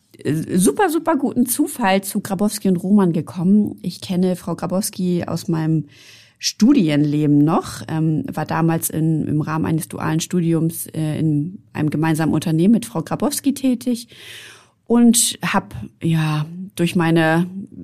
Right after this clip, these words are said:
ein bisschen schon fast Hoffnungslosigkeit, würde ich sagen, wo ich überhaupt hin will und wo ich überhaupt so wirklich richtig glücklich bin und wo ich mich wiederfinde,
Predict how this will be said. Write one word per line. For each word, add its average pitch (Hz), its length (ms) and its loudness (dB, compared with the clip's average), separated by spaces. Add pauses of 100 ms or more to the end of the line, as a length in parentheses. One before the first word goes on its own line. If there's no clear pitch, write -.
ein 170 140 -4
bisschen 185 360 2
schon 180 160 0
fast - 380 -4
Hoffnungslosigkeit, 156 960 -4
würde 160 160 -2
ich 165 80 -6
sagen, 170 560 2
wo 185 80 -2
ich 196 160 -2
überhaupt 185 320 -4
hin 247 260 4
will 190 200 2
und 175 160 -2
wo 185 100 -2
ich 208 120 0
überhaupt 196 280 -4
so 180 140 -6
wirklich 196 320 -2
richtig 208 260 -2
glücklich 190 480 -4
bin 175 360 2
und 170 220 -2
wo 175 60 -2
ich - 140 -4
mich 165 260 -4
wiederfinde, 170 680 2